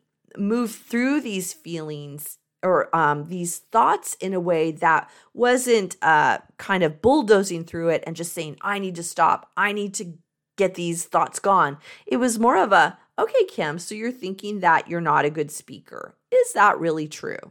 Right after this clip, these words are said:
You think that people aren't gonna like you. Is that really true?"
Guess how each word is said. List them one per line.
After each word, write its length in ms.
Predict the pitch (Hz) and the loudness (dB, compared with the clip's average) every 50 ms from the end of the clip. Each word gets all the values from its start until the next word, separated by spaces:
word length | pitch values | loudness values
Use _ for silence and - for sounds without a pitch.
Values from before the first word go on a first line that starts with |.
| _ _ _ _ | _ _ _ _
You 220 | - 190 202 196 | -6 -4 -2 -2
think 320 | 196 - - 214 247 247 - | -2 -2 -4 -4 -4 0 0
that 180 | 262 254 262 | 0 0 0
people 320 | - 226 220 220 - 208 202 | -6 -10 -8 -8 -6 -4 -2
aren't 180 | 185 180 175 | -2 -2 -2
gonna 220 | - 190 180 175 170 | -4 -2 -2 -2 -2
like 380 | 170 175 175 180 180 - - | 0 0 0 0 -2 -8 -16
you. 240 | - 73 - - - _ _ _ _ _ _ | -18 -16 -16 -18 -20 _ _ _ _ _ _
Is 180 | - 508 523 - | 4 4 6 6
that 200 | 523 480 453 - | 4 4 4 4
really 260 | - 220 220 208 208 202 | 4 4 4 4 2 0
true?" 440 | 196 - - 196 170 117 - - | -4 -4 -2 0 0 0 -2 -6